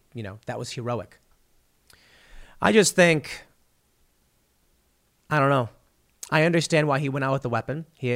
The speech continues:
I, I think humans, I think even children, uh, even children have a right to keep and bear arms.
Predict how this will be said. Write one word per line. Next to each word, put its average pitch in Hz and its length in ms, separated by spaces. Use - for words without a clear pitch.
I, 120 260
I - 20
think 131 320
humans, 156 520
I 131 120
think 139 200
even 131 220
children, 131 460
uh, 131 60
even 147 260
children 127 460
have 113 80
a 113 60
right 113 140
to - 60
keep 135 120
and 110 100
bear 110 160
arms. 104 320